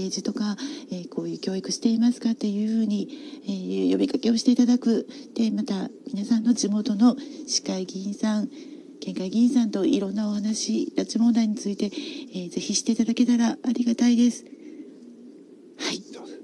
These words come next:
Speaker 2: ね。
Speaker 1: よろしくお願いいたします。
Speaker 2: ありがとうございます。
Speaker 1: はい。
Speaker 2: はい。えー、
Speaker 1: ありがとうございます。
Speaker 2: えー、
Speaker 1: えー、救う会埼玉さんのね、えー、前回も、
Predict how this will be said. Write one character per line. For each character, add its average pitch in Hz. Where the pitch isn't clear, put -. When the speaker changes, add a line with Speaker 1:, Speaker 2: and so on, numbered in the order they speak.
Speaker 2:
ね。 -
Speaker 1:
よ -
ろ 190
し -
く 254
お -
願 240
い 240
い -
た 262
し 262
ま 269
す。 -
Speaker 2:
あ -
り -
が -
と -
う 156
ご 190
ざ 320
い 294
ま -
す。 -
Speaker 1:
は 269
い。 -
Speaker 2:
は 277
い。 -
え -
ー、 -
Speaker 1:
あ -
り 185
が 190
と 185
う 185
ご 196
ざ 214
い 214
ま 226
す。 -
Speaker 2:
え -
ー、 165
Speaker 1:
え 185
ー、 -
救 -
う -
会 208
埼 220
玉 196
さ 180
ん 165
の 170
ね、 175
え -
ー、 170
前 226
回 185
も、 170